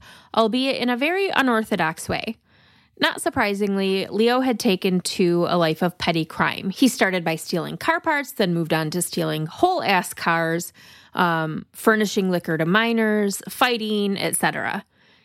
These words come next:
In the summer of nineteen fifty-five, it all caught up to him and he was arrested.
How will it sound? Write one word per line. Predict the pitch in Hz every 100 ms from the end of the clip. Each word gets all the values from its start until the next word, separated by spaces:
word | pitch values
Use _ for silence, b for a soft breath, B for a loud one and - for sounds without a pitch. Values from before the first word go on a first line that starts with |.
| b
In | 220 214
the |
summer | 202 233 220
of | 208
nineteen | 196 202 - 202
fifty-five, | 190 180 170 165 156 160 220 -
it | 160 143 - -
all | 214 277
caught | - 226 202
up | 170
to | -
him | 180 175 170
and | - 175
he | 190
was | 170 165
arrested. | 208 320 - - -